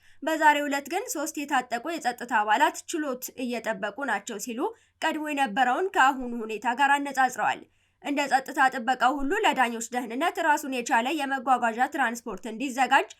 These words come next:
በትግራይ ዳኞች ማህበር የቀረበው ጥያቄ ተቀባይነት ማግኘቱን ፕሬዝዳንቱ ጨምረው ገልጸዋል። ማህበሩ ይህን ጥያቄ ያቀረበው ዳኞች በህዝብ ትራንስፖርት በሚመላለሱበት ጊዜ ማስፈራራትና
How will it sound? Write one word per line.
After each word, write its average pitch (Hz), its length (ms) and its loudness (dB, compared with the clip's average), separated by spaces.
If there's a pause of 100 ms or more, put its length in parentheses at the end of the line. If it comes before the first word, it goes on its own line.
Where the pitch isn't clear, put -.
(220)
በትግራይ 294 480 2
ዳኞች 269 360 2
ማህበር 269 340 2
የቀረበው 247 540 0
ጥያቄ 254 420 0
ተቀባይነት 247 640 0
ማግኘቱን 240 580 -4
ፕሬዝዳንቱ 254 560 -2
ጨምረው 240 380 0
ገልጸዋል። 226 500 2 (480)
ማህበሩ 285 440 2
ይህን 294 260 -4
ጥያቄ 254 340 0
ያቀረበው 254 600 4
ዳኞች 220 400 0
በህዝብ 254 380 -4
ትራንስፖርት 262 580 -2
በሚመላለሱበት 254 1040 0
ጊዜ 214 220 -4 (480)
ማስፈራራትና 285 800 4